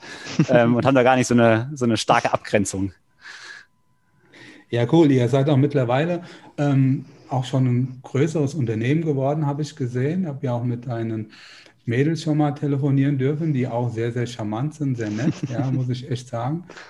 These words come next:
Speaker 2: Mir sehr viel Spaß gemacht. Aber kann das sein, dass ihr fünfzig Mitarbeiter seid?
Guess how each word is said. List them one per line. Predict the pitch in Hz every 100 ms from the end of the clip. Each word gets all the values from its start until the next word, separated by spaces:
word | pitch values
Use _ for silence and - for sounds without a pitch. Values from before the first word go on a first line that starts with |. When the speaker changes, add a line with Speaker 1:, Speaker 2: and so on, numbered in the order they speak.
| -
Speaker 2:
Mir | 113
sehr | 123 123
viel | 120
Spaß | - 113 127 -
gemacht. | 147 156
Aber | 143 127 127 - - -
kann | 120
das | 120 -
sein, | 123 165
dass | 139
ihr | 127 -
fünfzig | - 151 156 127 123
Mitarbeiter | 117 156 156 151 156
seid? | 139 131 180 -